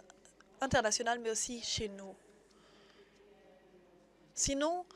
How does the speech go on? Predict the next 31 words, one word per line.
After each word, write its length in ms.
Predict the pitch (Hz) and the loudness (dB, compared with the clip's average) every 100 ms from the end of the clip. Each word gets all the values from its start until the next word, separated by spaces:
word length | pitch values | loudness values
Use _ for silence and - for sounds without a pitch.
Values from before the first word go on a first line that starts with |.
| - - - - | -20 -20 -20 -10
nous 100 | 262 | -8
pouvons 400 | 233 285 277 - | -4 0 2 2
offrir 220 | 294 - 302 | 0 2 0
la 80 | |
possibilité 680 | 269 262 247 247 247 233 254 | 2 -2 -2 -4 -4 -2 -2
à 100 | 214 | 0
toute 200 | - 294 | -4 2
personne 360 | 277 - 240 240 | 4 4 4 2
de 80 | |
faire 160 | 240 240 | -2 -2
tout 120 | - | 0
ce 100 | 311 | 0
qu'il 180 | - 240 | -2 0
veut 120 | 226 | 4
sur 220 | 233 - | 4 2
notre 180 | 214 220 | 0 -2
propre 380 | - 233 220 233 | -2 -4 -2 -2
réseau. 520 | 226 208 190 196 190 - - - - - - - - - - | -2 -2 -2 -2 -6 -10 -20 -20 -20 -20 -20 -20 -20 -20 -8
Il 160 | 262 | -6
faut 180 | 254 302 | -2 -2
donc 320 | 254 277 240 | -2 -4 -4
de 100 | 220 | -6
nouveaux 400 | 202 233 339 311 | -4 -2 -2 0
réseaux 400 | 240 214 - 208 | 0 0 0 -2
pour 240 | 208 226 196 | -2 -4 -2
les 180 | 208 262 | 0 0
inviter 560 | 262 233 226 208 202 | -4 -6 -6 -4 -2
chez 220 | 196 - | -2 -2
nous, 240 | 202 202 214 | -6 -10 -8
au 280 | 220 214 202 | -4 -4 -4
bureau, 500 | 220 202 208 220 | -4 -4 -2 -4